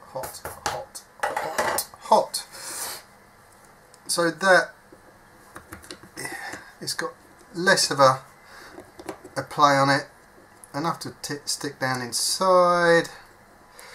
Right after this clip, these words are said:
I think that's gonna be cool. And I've, I've added another wire, um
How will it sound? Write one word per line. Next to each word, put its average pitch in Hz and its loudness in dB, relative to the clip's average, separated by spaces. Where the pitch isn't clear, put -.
I - -12
think 127 -8
that's 120 -8
gonna 123 -12
be 117 -8
cool. 113 -6
And 156 6
I've, 160 8
I've 160 4
added 160 4
another 131 0
wire, 123 6
um 113 0